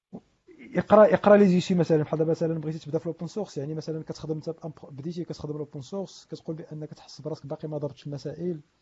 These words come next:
وكتخدم بان بتي بروجي مثلًا، ولا اللي بغيت كتخدم بها، كتمشي لديك لابريري مثلًا، كتقرا لي زيسي اللي تما،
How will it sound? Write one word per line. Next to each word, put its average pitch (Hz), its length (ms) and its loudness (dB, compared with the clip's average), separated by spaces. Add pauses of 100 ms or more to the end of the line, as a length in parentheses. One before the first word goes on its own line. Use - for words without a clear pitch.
(360)
وكتخدم 170 340 -6
بان 165 180 -6
بتي 165 160 -8
بروجي 160 320 -4
مثلًا، 156 240 -4
ولا 160 160 -6
اللي 165 140 -2
بغيت 147 220 -2
كتخدم 139 320 -6
بها، 143 200 -4
كتمشي 180 280 -8
لديك 156 180 -6
لابريري 143 360 -2
مثلًا، 135 420 -6
كتقرا 151 360 -4
لي 165 100 2
زيسي 147 280 -6
اللي 135 120 -8
تما، 139 260 -8